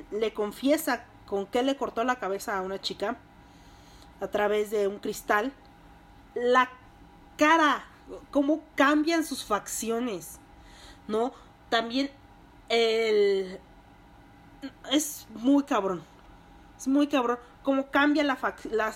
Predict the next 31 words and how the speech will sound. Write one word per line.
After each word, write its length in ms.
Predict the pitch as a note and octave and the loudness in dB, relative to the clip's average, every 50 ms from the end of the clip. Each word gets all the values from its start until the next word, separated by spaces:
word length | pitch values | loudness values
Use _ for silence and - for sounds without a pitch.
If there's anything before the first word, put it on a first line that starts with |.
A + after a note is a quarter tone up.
| B3 - | -4 -4
la 300 | G3+ G3+ G3+ G#3 G3+ - | -2 -2 -2 -2 -2 -2
cara, 240 | A#3+ A#3+ A#3+ B3+ | 0 0 0 0
el 100 | A#3+ A#3 | -2 -2
rostro, 360 | A3+ A3+ A#3+ B3 - - B3+ A#3 | 0 0 0 -2 -2 -4 -6 -6
las 160 | G#3 G3 - | -4 -6 -8
expresiones. 540 | - - - G3+ F#3+ A#3 A#3 A#3+ B3 A#3+ - - - - - - - - - - - - - - - - - - - - - - - - - - - - - | -10 -8 -6 -6 -4 -4 -4 -4 -6 -6 -10 -14 -20 -20 -20 -20 -20 -20 -20 -20 -20 -20 -20 -20 -20 -20 -20 -20 -20 -20 -20 -20 -20 -20 -20 -20 -20 -6 0
A 160 | - C4 C4+ | 2 4 4
mí 160 | C#4+ D4 F4+ G#4 A4 A4 | 6 4 4 2 0 -2
me 80 | G#4 | -2
gustó 540 | E4 A#3 A#3 - - - B3 A#3+ A#3+ A#3 - - - - | -4 -4 -6 -10 -6 -2 0 0 0 -2 -6 -10 -10 -8
el 140 | G#3 F#3+ - | -8 -6 -4
trabajo 420 | - F#3+ F#3 F#3 F3+ - - G3+ | -4 -4 -4 -4 -6 -8 -10 -10
de 300 | G3 E3+ D#3+ D#3 D#3 D#3 | -8 -6 -6 -6 -6 -6
él 80 | D3+ D3+ - - - - - - - - - - - - - - - - - - | -8 -10 -14 -20 -20 -20 -20 -20 -20 -20 -20 -20 -20 -20 -20 -20 -20 -20 -18 -12
y 320 | G3+ G3 F#3 F#3+ G3+ G#3 | -8 -6 -6 -4 -4 -2
de 200 | G3+ B3 B3+ C4+ | 0 2 2 4
ella, 260 | D4 D4 B3 A3 G3+ | 2 2 0 -2 -2
¿no? 160 | A3+ C#4 D4 D#4+ - - - - - - - - - - - - - - - - - - - - - - - - - - - - | 0 -2 -2 -2 -6 -14 -20 -20 -20 -20 -20 -20 -20 -20 -20 -20 -20 -20 -20 -20 -20 -20 -20 -20 -20 -20 -20 -20 -20 -20 -8 -2
Pero 240 | B3+ B3 A#3+ B3 B3 | 0 2 2 2 0
es 180 | B3+ C4 - | -2 -4 -4
que, 380 | - - C#4 C4 B3 A3+ G#3 - - - - - - - - - - - - - - - | 0 2 4 4 4 2 0 -6 -14 -20 -20 -20 -20 -20 -20 -20 -20 -20 -20 -20 -6 -2
no 140 | B3 D4+ | 0 2
sé, 260 | D4+ D#4 C4 B3+ A#3+ - - - - - - - - - - - - - - - - | 2 2 0 0 -2 -4 -12 -20 -20 -20 -20 -20 -20 -20 -20 -20 -20 -20 -20 -4 2
cuando 280 | - C4 C#4 C4+ B3+ | 4 4 4 4 0
tú 280 | - - - E4+ F4+ F4+ - - - - - - - - - - - - - - - - - | -2 0 0 2 2 0 -4 -10 -20 -20 -20 -20 -20 -20 -20 -20 -20 -20 -20 -20 -20 -6 -2
tal 160 | B3+ C4+ C4+ | 0 0 0
vez 140 | C#4+ C#4 D#4 | 0 0 -2
encasillas 720 | B3+ - - G3+ - - - C#4+ D#4 D4 D4+ C4+ C4 - | -2 -2 -4 -6 -6 0 2 2 4 4 2 -2 -2 -4
a 60 | A3+ | -6
un 100 | A3 A3 | -6 -6
actor 380 | A3 G#3 - - - G3 F#3 - | -6 -8 -8 -8 -6 -6 -6 -6